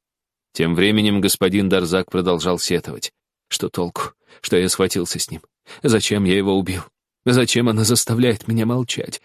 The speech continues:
словно какого-то преступника, если не хочет отблагодарить меня своей любовью? Боится, что меня снова станут судить? Увы, Сенклер, дело не в этом,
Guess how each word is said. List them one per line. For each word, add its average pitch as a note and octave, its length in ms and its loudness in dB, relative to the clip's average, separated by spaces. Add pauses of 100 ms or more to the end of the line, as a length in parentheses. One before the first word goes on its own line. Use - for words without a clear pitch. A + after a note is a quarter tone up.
(120)
словно A#2+ 360 0
какого-то A#2+ 440 0
преступника, - 680 -2 (320)
если G#2+ 260 0
не C3+ 120 4
хочет - 340 -4
отблагодарить C#3+ 720 2
меня C3 220 0
своей A#2+ 400 -2
любовью? B2+ 480 0 (480)
Боится, - 480 -4 (340)
что - 160 -6
меня F2 220 0
снова F#2 320 -2
станут G2 400 -2
судить? F#2+ 420 0 (400)
Увы, G2 280 0
Сенклер, E2 540 -6 (400)
дело A2+ 280 2
не A2+ 140 2
в A#2 40 2
этом, A2 380 -2